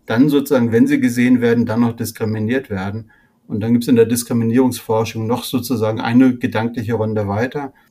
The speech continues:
dass sehr häufig Menschen, die diskriminiert werden, also wahlweise dieser Diskriminierung ausweichen. Das heißt, die gehen dann an den Rand, um diesem Druck auszuweichen,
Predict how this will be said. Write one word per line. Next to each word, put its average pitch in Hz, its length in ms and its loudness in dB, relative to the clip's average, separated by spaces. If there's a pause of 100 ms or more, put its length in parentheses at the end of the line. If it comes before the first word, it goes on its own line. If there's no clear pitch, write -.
dass 104 220 -6
sehr 110 140 0
häufig 120 300 -2
Menschen, 117 360 -2
die 110 100 -8
diskriminiert 117 840 -6
werden, 123 520 0
also 107 340 -10
wahlweise 110 580 -4
dieser 110 220 -4
Diskriminierung 107 720 -6
ausweichen. 123 640 -6
Das 98 160 -8
heißt, 98 240 -10
die 104 80 -20
gehen 110 200 -8
dann 107 200 -14
an 101 180 -10
den 107 140 -12
Rand, 135 400 -4
um 120 140 -8
diesem 101 220 -10
Druck 110 280 -12
auszuweichen, 131 840 -6